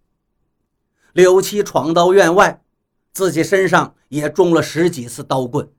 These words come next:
心说：“这王一鸣既然不在家，既然快回来了，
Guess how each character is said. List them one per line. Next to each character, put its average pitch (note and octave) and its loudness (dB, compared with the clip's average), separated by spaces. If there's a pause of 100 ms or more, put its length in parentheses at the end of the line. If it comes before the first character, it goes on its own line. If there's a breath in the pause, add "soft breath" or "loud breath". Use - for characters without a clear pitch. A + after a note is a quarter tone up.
(1300)
心 E3 0
说 D#3 0
：“这 D3+ 2
王 C#3+ 0
一 D3+ 0
鸣 D3 0
既 D3 -8
然 C#3+ -2
不 D#3 -6
在 F3+ 2
家， A3 2 (760)
既 A3 2
然 D#3 2
快 F#3+ 2
回 D#3 0
来 C4+ 2
了， F#2 -14